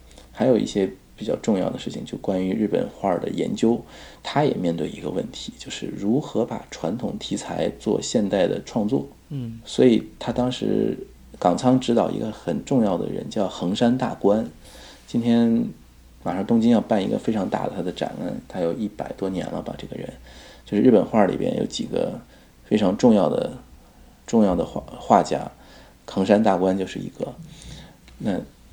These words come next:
Speaker 1: 这些人，这个冈仓在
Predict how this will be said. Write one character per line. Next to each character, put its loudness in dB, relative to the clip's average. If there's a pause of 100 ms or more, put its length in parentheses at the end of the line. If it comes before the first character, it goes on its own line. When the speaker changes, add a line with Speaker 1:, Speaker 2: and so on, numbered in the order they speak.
Speaker 1:
这 6
些 8
人， 6 (1080)
这 2
个 -2
冈 0
仓 2
在 2